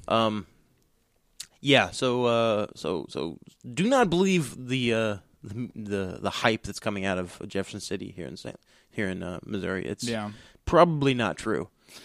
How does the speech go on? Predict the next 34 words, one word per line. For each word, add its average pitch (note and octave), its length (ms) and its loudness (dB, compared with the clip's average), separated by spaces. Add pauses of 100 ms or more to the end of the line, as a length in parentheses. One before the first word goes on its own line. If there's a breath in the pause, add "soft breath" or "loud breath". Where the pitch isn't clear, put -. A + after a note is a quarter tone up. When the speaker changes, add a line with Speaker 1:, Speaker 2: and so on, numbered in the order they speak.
(240 loud breath)
Speaker 1:
There's D#3+ 100 6
Speaker 2:
Well G3+ 80 10
Speaker 1:
something, F3+ 280 8
there's E3 140 6
something D3+ 420 2
much C#3+ 500 4
fishier A#2+ 320 4
going G2 200 0
on, F#2+ 200 0
and C#3 120 4
it's E3 120 0
probably G#3+ 500 8 (120)
something, D#3 360 2
has C3 160 0
something C#3+ 300 0
to C3+ 60 0
do B2+ 100 4
with A2+ 80 2
the G#2 60 -4
fact B2 320 2
<laughs> - 100 -2
that E3 160 4 (280 loud breath)
the - 60 -2
state - 300 6
of F3+ 80 4
Missouri C3+ 340 0
is C3+ 140 0
failing, G#2 640 0 (340 soft breath)
Speaker 2:
Yeah, - 120 -4
Speaker 1:
like, A#2 100 -2
Speaker 2:
big C3 180 0
time. A2+ 360 -2
Speaker 1:
like, A#2 120 -2 (420)
hugely. C3+ 600 2